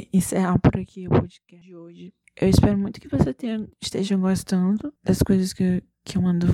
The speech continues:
fazendo aqui pro podcast. É, quando eu comecei o podcast, o intuito era mesmo esse, de fazer algo interessante durante a quarentena. Eu tô gostando muito. É isso, é... Como eu falei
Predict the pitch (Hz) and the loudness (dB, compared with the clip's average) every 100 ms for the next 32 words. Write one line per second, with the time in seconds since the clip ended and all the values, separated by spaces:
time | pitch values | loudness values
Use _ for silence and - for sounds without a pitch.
0 | - - 175 175 175 - - - - 170 | 0 0 0 -2 -6 -2 -2 0 -4 -6
1 | 185 _ 185 180 185 - - - _ _ | -14 _ -20 -20 -20 -20 -20 -20 _ _
2 | 170 170 170 175 190 196 - - 269 254 | -20 -14 -14 -2 0 2 -2 -8 -8 -6
3 | - 220 233 - 196 - - 180 190 - | -6 -6 -2 -2 -2 -12 -16 -12 -10 -12
4 | - - 180 180 - 190 180 - - - | -14 -12 -10 -10 -10 -8 -8 -8 -12 -14
5 | _ _ _ 156 170 170 175 175 170 156 | _ _ _ -2 0 0 -2 -2 -2 -2
6 | 170 185 - _ _ _ _ - - 190 | -2 -6 -8 _ _ _ _ -20 -12 -8
7 | 175 175 175 160 160 - 170 170 175 170 | -6 -6 -6 -4 -6 -2 -2 0 -2 -2
8 | - 170 170 - - 165 160 - 160 156 | -6 -4 -4 -4 -6 -6 -6 -6 -6 -6
9 | 180 - 202 202 196 202 208 190 233 233 | -8 -6 -2 2 2 2 2 2 2 0
10 | 175 - - 233 233 220 214 - - - | -2 -4 -4 0 2 2 -2 -6 -4 -2
11 | - 202 - - 190 175 170 175 - _ | 0 -2 -4 -6 -8 -8 -10 -12 -16 _
12 | _ _ _ _ _ - _ _ _ _ | _ _ _ _ _ -20 _ _ _ _
13 | - - 220 - 208 196 202 190 | 2 4 4 2 -2 -6 -8 -10